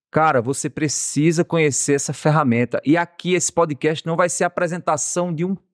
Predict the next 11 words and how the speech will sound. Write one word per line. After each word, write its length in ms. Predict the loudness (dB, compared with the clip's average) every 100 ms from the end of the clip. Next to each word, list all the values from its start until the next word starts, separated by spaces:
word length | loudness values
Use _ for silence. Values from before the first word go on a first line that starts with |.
| -2
de 160 | 2
um 180 | 2 0
produto, 760 | -2 0 2 2 2 0 0
não. 460 | -2 2 4 2 -2 _ -20 -20 -12 -2
Mas 200 | 0 2
nós 180 | 2
vamos 180 | 2 0
mostrar 400 | 0 -2 0 0
aqui 240 | 0 0 -2
as 180 | -2
funcionalidades 1040 | -6 -8 -2 0 2 2 2 2 -2 -6 -12